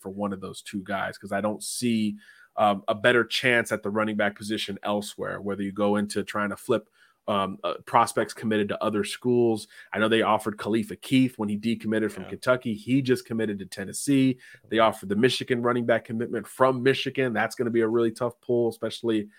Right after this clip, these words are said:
Speaker 1: at the position. So it really does feel like, you know,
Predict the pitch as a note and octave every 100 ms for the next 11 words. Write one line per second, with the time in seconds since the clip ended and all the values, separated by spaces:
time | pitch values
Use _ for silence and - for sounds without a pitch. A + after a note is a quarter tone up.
0 | - _ - A2 - A2+ - G2 A2+ A2
1 | B2 A#2 A2+ G#2+ G#2+ B2 C3+ A#2+ A#2+ A2
2 | - A#2+ A2+ G#2 G#2 G2+ - - - _
3 | _ _ - G#2+ G2 F#2